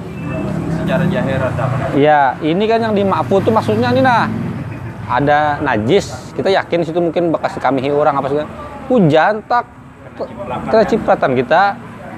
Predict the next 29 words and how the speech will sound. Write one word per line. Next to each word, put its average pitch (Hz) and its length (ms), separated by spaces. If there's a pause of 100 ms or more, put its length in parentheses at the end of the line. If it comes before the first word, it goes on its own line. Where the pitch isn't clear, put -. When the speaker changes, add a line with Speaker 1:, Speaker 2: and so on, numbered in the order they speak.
Speaker 1:
Tapi - 220
sedikit - 320
aja. 117 280
Speaker 2:
Tapi 131 140
sedikit 127 400
aja 127 160
itu 147 160
Speaker 1:
Dan - 20
Speaker 2:
maafkan. 151 440
Speaker 1:
tidak 110 260
berlumur. 151 600 (160)
Speaker 2:
Tidak 156 260
berlumur. 147 640
Nah, 127 160
kalau 143 220
itu - 140 (180)
percik 190 280
terus 208 160
sampai 147 300
berlumuran 190 540
di 208 120
sini 131 240
najis 135 480
lah. 117 220
Speaker 1:
Nah, 117 180 (300)
najis - 260
lah, 107 160 (140)
iya. - 220 (440)
Speaker 2:
<coughs> - 40